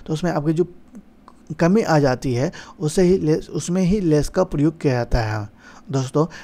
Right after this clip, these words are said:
लेस के दो ऐसे सेंटेंस समझते हैं जो बार-बार डेली यूज में आता है। दोस्तों, फर्स्ट सेंटेंस इस प्रकार है, "This means you eat less through, throughout the day।"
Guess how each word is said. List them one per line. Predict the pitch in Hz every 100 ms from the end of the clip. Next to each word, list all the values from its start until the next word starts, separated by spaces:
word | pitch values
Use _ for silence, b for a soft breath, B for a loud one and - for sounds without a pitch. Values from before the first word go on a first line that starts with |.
| B
लेस | 143 151 190
के | - 170
दो | 147 165
ऐसे | - 143 -
सेंटेंस | 202 160 147 151 143
समझते | 143 127 - 135
हैं | 127 160 B B -
जो | 135 143 135 135 B B 160
बार-बार | 131 131 147
डेली | 147 156
यूज | 151
में | 156
आता | 156 156
है। | 151 165 B B -
दोस्तों, | 156 185 - 202 208 B
फर्स्ट | - 208 -
सेंटेंस | 135 120 165 - -
इस | 175
प्रकार | 190 185 190
है, | 190 202 - - - - _ b b b - 160
"This | 139 240 220
means | 147 160 202 - - 151
you | 143 240 - 170
eat | 165 160 165 B B -
less | 147 147 147 151 - - - - -
through, | 202 - - - - - -
throughout | 190 185 147 156 -
the | 156 156 143
day।" | 123 131 110